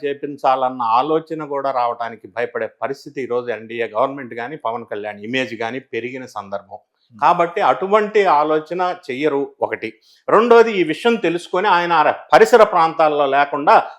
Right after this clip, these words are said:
Speaker 1: కనుమరుగయ్యే అవకాశం ఉంది అని చెప్పి మనకు
Speaker 2: ఆ, ఇప్పుడు
Speaker 1: వస్తున్న
Speaker 2: ఆ వార్త కూడా వస్తుంది.
Speaker 1: ఆ
Speaker 2: ఇప్పటికే
Speaker 1: వార్త వస్తా
Speaker 2: మంగళంపేట
Speaker 1: ఉంది.
Speaker 2: ఖాళీ చేసి వెళ్ళిపోయాడు.
Speaker 1: ఖాళీ చేసి వెళ్ళిపోయిన వార్త వస్తా ఉంది.
Speaker 2: Hmm.
Speaker 1: ఇంకొక విషయం మనం ప్రస్తావన తీసుకున్నట్టయితే, మీరు రామచంద్ర యాదవ్ గురించి ప్రస్తావించారు.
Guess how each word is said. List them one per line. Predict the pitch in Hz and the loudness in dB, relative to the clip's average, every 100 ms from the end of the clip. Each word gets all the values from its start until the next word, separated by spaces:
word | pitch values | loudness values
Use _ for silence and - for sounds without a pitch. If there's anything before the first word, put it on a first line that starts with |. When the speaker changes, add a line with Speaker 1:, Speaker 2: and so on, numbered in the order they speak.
| _ | _
Speaker 1:
కనుమరుగయ్యే | 143 202 220 196 175 160 160 156 | 4 4 6 4 4 2 2 4
అవకాశం | 151 139 135 139 131 131 | 4 2 0 -2 -2 -10
ఉంది | 127 135 | -8 -4
అని | 127 117 | -4 -2
చెప్పి | 120 185 | -6 -2
మనకు | 165 123 | -4 0
Speaker 2:
ఆ, | 156 | 0
ఇప్పుడు | 160 156 | 2 2
Speaker 1:
వస్తున్న | 156 147 | 8 10
Speaker 2:
ఆ | |
వార్త | 175 180 180 | 10 6 4
కూడా | 160 | -2
వస్తుంది. | 135 _ 110 | -2 _ -18
Speaker 1:
ఆ | |
Speaker 2:
ఇప్పటికే | 120 143 143 | 0 4 8
Speaker 1:
వార్త | 147 147 | 8 8
వస్తా | 135 131 143 | 4 4 4
Speaker 2:
మంగళంపేట | 151 151 143 | 6 6 4
Speaker 1:
ఉంది. | 135 | 4
Speaker 2:
ఖాళీ | 131 135 | 4 4
చేసి | 131 131 | -4 -6
వెళ్ళిపోయాడు. | 120 110 117 110 | -10 -2 -2 2
Speaker 1:
ఖాళీ | 107 147 156 | 4 4 2
చేసి | 147 156 | -2 2
వెళ్ళిపోయిన | 156 147 151 185 | 2 2 0 2
వార్త | 131 127 127 | 4 4 2
వస్తా | 117 - | -2 0
ఉంది. | 107 104 | -2 -4
Speaker 2:
Hmm. | - _ 196 | -12 _ -6
Speaker 1:
ఇంకొక | 233 277 233 | 4 4 4
విషయం | 208 214 233 | 0 -2 0
మనం | 190 170 | 0 0
ప్రస్తావన | 147 131 156 143 127 | -2 0 2 2 0
తీసుకున్నట్టయితే, | 123 - 123 120 - 110 117 135 - _ _ _ | -6 -8 -8 -6 -4 -2 4 4 2 _ _ _
మీరు | 165 170 147 139 131 120 | -2 0 2 2 0 4
రామచంద్ర | 165 240 214 202 165 | 6 4 -2 -4 0
యాదవ్ | 147 143 147 139 | 0 0 -2 -2
గురించి | 143 165 | -8 -6
ప్రస్తావించారు. | 123 - 120 113 101 98 | -8 -2 -2 -2 -6 -6